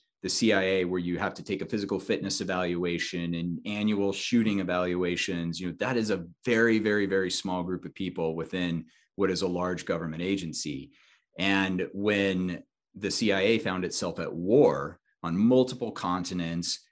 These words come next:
within dozens of countries, it didn't have enough people who could operate in those types of environments. So it started poaching from the military special ops community. And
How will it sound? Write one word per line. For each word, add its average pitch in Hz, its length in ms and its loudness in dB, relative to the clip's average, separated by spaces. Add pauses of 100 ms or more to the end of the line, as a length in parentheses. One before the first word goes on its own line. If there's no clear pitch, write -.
(140)
within 90 480 0
dozens 107 480 4
of 78 140 -8
countries, 85 720 -2
it 98 140 -4
didn't 120 200 4
have 104 240 0
enough 92 340 -4
people 90 640 -2
who 101 140 -6
could 98 140 2
operate 98 420 0
in 87 80 -4
those 85 200 -4
types 76 280 -10
of 76 80 -14
environments. 90 640 0
So 90 120 -2
it 85 80 -4
started 87 400 -4
poaching 85 540 -2 (440)
from 85 460 -2
the 87 80 -6
military 85 460 -4
special 87 360 -4
ops 123 240 0
community. 80 680 -6
And 82 480 -4